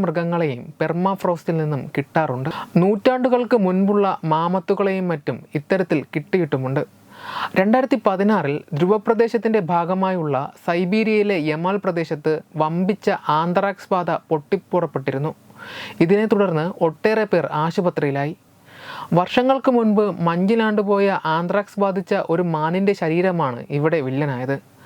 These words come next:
അടുത്തിടെയായി തുടരുന്ന മഞ്ഞുരുക്കത്തിൽ മഞ്ഞിൽ മറഞ്ഞിരുന്ന മാനിൻ്റെ ശരീരം പുറത്തു വന്നു. അതിനുള്ളിൽ കാലങ്ങളായി ഉറക്കത്തിലായിരുന്ന ആന്ത്രാക്സ് പരത്തുന്ന സൂക്ഷ്മാണുക്കൾ ഉണർന്നെണീക്കുകയും വായുവിലും വെള്ളത്തിലും കലരുകയും ചെയ്തു. ഇതാണ്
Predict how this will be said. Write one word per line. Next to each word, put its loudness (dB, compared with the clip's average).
അടുത്തിടെയായി 2
തുടരുന്ന 2
മഞ്ഞുരുക്കത്തിൽ 0
മഞ്ഞിൽ 2
മറഞ്ഞിരുന്ന 2
മാനിൻ്റെ 0
ശരീരം 0
പുറത്തു -2
വന്നു. -4
അതിനുള്ളിൽ 2
കാലങ്ങളായി 2
ഉറക്കത്തിലായിരുന്ന 0
ആന്ത്രാക്സ് -2
പരത്തുന്ന 0
സൂക്ഷ്മാണുക്കൾ 0
ഉണർന്നെണീക്കുകയും 2
വായുവിലും 2
വെള്ളത്തിലും -2
കലരുകയും 0
ചെയ്തു. -2
ഇതാണ് 2